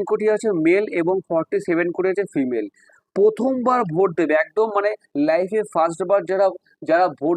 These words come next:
দেবে তাদের সংখ্যা কত? ওয়ান পয়েন্ট এইট কোটি। টু পয়েন্ট ওয়ান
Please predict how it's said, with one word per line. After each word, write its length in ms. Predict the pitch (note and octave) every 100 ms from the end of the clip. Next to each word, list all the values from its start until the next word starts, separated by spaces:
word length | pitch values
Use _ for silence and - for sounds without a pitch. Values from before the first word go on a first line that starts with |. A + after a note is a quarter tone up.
| D#3+
দেবে 140 | F#3 E3+ -
তাদের 240 | C#3 E3 F3
সংখ্যা 240 | G3 F#3+ F3+
কত? 120 | F#3 A3 -
ওয়ান 160 | D3+ E3+ F3 F#3+
পয়েন্ট 240 | F#3+ G3+ - C#3+
এইট 180 | G#3+ - -
কোটি। 260 | D3 C3 G#2 - _ _ _ -
টু 100 | A3+ G#3
পয়েন্ট 260 | A3+ A#3 A#3 - _ -
ওয়ান 180 | E3